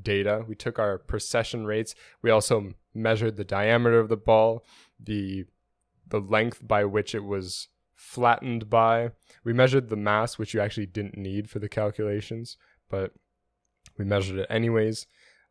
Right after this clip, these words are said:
Um, I think that's all we had to measure. And yeah, with those values, you can calculate, you just plug them into the equation.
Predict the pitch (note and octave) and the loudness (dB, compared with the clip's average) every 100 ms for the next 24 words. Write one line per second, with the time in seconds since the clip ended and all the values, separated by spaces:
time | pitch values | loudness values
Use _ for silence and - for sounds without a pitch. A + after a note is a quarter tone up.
0 | - G2+ G2 G2 G2 G#2 C3+ B2+ G#2 G#2+ | -8 -4 -4 -4 -8 -2 0 0 0 0
1 | G#2 G2+ G2+ G2 G2+ F#2 A2 - _ _ | 0 -2 -4 -6 -6 -6 -12 -18 _ _
2 | _ _ _ A2+ G#2+ G#2 G2 - _ _ | _ _ _ -4 -2 -2 -6 -14 _ _
3 | - B2 G#2+ F#2 G2 - A#2 A2 A#2 B2 | -2 2 2 0 -10 -2 0 2 4 4
4 | A#2+ B2 A#2+ A2 G#2+ G#2 G2+ F#2+ G2 _ | 4 0 -6 -10 -10 -10 -10 -12 -16 _
5 | _ _ _ _ _ _ _ _ - A#2+ | _ _ _ _ _ _ _ _ -2 0
6 | A#2 - A2+ G#2+ G#2 - - - _ _ | 0 0 -2 0 -2 -4 -14 -20 _ _
7 | _ _ _ - G#2+ - - - C3+ A#2+ | _ _ _ -12 -10 -12 -4 2 4 4
8 | A#2 A2+ A2+ G#2+ G2 - G#2 G2+ G2 G2+ | 2 0 0 0 -2 -2 -2 -2 -4 -10
9 | G2+ | -12